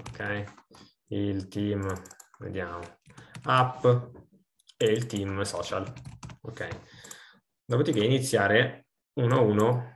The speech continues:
a immaginare sulla base delle informazioni che ha letto, eh, quali possono essere gli obiettivi del team H R e, eh, qualche iniziativa che sta mettendo in campo. Ehm,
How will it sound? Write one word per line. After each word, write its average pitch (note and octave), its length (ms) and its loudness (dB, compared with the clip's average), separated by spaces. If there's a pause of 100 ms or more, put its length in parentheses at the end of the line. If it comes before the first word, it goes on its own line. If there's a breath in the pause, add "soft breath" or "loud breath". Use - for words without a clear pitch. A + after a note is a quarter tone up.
(400 loud breath)
a A2+ 420 -2 (100)
immaginare B2+ 600 6
sulla G#2+ 220 -2
base A2 220 2
delle G#2 160 2
informazioni G#2+ 640 2
che G#2+ 100 -2
ha G#2 40 4
letto, G#2+ 640 0 (320 loud breath)
eh, F#2+ 580 2
quali A#2 240 4
possono A#2+ 360 4
essere C3+ 580 4 (280 loud breath)
gli A#2 120 -8
obiettivi G#2+ 640 0
del G2+ 220 -2
team A#2 220 0
H D#3+ 180 0
R C3+ 680 2
e, A2+ 300 4
eh, G#2 480 -2
qualche G#2+ 320 2
iniziativa G#2+ 680 0
che A2 80 -10
sta G2 180 -10
mettendo F#2+ 380 -6
in F#2 80 -8
campo. - 500 -12 (360 loud breath)
Ehm, F2+ 840 -6